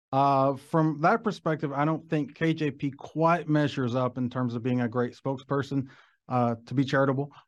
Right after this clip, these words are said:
But, uh, um, what, what we did see, I think the press corps was largely giving her a pass for a while,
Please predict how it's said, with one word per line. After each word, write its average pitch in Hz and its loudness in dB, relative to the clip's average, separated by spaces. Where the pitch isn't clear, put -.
But, 147 0
uh, 143 2
um, 139 2
what, 202 2
what 220 4
we 202 0
did 233 0
see, 214 -2
I 151 -2
think 165 -4
the 156 0
press 190 2
corps 196 2
was 131 0
largely 143 0
giving 139 -2
her 127 -2
a 113 -6
pass 139 -4
for 135 -4
a 120 -2
while, 131 -2